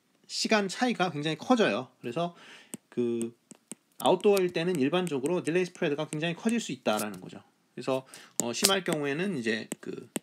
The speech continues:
아웃도어면은 뭐 일 마이크로세컨드 이상 이렇게 되는 거고, 보통 그 인도어에서는 그 딜레이 스프레드가, 예, 백 나노세컨드 이하입니다. 예, 나노세컨드 이하에, 예, 그러니까 일 마이크로세컨드 되지 않아요. 예, 일반적으로 인도어에서는.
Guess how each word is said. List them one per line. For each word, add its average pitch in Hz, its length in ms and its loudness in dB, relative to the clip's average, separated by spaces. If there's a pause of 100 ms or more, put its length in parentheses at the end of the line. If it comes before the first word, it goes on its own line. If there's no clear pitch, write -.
(1040)
아웃도어면은 135 600 4
뭐 113 140 2
일 175 120 4
마이크로세컨드 185 500 2
이상 113 280 0 (500)
이렇게 - 200 -16
되는 98 240 -8
거고, 175 420 -2 (480)
보통 160 500 2 (240)
그 123 140 4
인도어에서는 175 1080 6 (240)
그 110 480 -2 (340)
딜레이 170 220 6
스프레드가, 147 720 2
예, 107 240 -6
백 151 160 0
나노세컨드 175 560 2
이하입니다. - 440 -8 (260)
예, - 80 -20 (460)
나노세컨드 - 500 -12
이하에, 90 200 -10
예, 123 180 -8 (260)
그러니까 - 340 -16
일 180 100 0
마이크로세컨드 190 560 0
되지 151 180 2
않아요. 95 440 -2 (260)
예, - 60 -20 (140)
일반적으로 113 380 -2
인도어에서는. 113 580 2